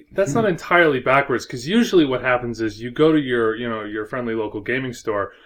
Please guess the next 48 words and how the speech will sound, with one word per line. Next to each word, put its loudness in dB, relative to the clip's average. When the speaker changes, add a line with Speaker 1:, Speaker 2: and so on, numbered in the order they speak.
Speaker 2:
and -4
you 0
look 4
around 4
and -4
you -4
see 0
a 2
book -2
on 0
the -4
shelf, 0
and -6
you're -2
like, -4
"Oh 6
my 6
god, 8
I 2
want 4
that 2
so 0
bad." 0
So 6
then 10
you 0
buy 6
it, 0
and 6
then 6
you 4
have 0
to -10
drag 0
your -2
friends -4
kicking -4
and -6
screaming 0
into, -2
like, 0
whatever 0
sort -2
of -6
campaign -8
world -2
you -12
just, -12